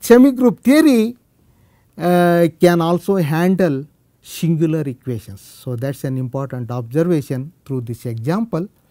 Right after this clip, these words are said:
So, if you are interested, you can, uh, look into the literature, uh, regarding this Hilbert transform and other properties.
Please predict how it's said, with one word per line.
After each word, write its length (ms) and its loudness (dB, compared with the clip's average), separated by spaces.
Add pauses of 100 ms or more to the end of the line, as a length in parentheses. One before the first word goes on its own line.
(540)
So, 260 -2
if 220 -4
you 60 0
are 100 -2
interested, 640 -2 (200)
you 180 -6
can, 400 -8 (840)
uh, 360 -12 (300)
look 300 -6
into 240 -8
the 140 -10
literature, 640 -6 (1000)
uh, 380 -10
regarding 460 -6
this 220 -14
Hilbert 420 -4
transform 560 -10 (680)
and 160 -10
other 200 -14 (100)
properties. 560 -20